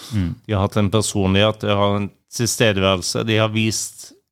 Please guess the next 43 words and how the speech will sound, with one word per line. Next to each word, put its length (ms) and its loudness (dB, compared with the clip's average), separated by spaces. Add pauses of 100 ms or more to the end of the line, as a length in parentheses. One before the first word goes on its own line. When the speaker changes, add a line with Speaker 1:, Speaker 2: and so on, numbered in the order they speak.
(140)
Speaker 2:
genuin 480 2
interesse 540 -2
for 160 0
klubben 360 -2
og 120 2
omgivelsene, 640 0 (580)
og 100 -10
de 60 2
har 80 2
vist 300 -2
respekt, 500 -6
ikke 240 -8
sant? 380 -8 (100)
Speaker 1:
Mm. 220 -20 (340)
Speaker 2:
Og 100 -4
alt 160 -4
det 160 2 (140)
her, 360 -2 (460)
det 160 2
kommer 260 0
ikke 140 -6
av 80 -4
seg 160 -2
selv. 300 -2 (1080)
Så 160 -6
hvis 200 -2
du 80 -4
bare 400 4
er 80 -2
trener 360 2
der 160 0
og 160 -2
tror 260 2
at 220 -8 (420)
din 380 2
verdi 300 2
som 180 -2
trener 360 0
ligger 360 0
i 120 2
å 80 0
skaffe 360 -2
resultater, 720 -2